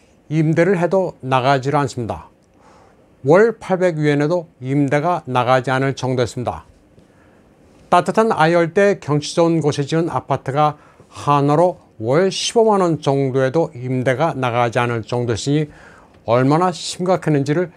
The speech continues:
짐작할 수 있습니다. 보통 중국 내에서 사십 평 정도의 아파트라면 월세가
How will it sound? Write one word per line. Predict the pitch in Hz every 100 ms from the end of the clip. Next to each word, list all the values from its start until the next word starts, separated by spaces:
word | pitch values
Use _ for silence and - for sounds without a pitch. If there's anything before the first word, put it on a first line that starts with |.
| _
짐작할 | - - 156 143 131 127
수 | 120 123
있습니다. | - 120 101 78 _ _ _ _ _ _ _ _ _ _ _
보통 | - 170 175 220 214
중국 | - 170 170
내에서 | 165 160 165 151
사십 | - - 143 139 -
평 | - 170 165
정도의 | 147 143 143
아파트라면 | 120 120 127 117 127 139 165
월세가 | 131 123 - 131 147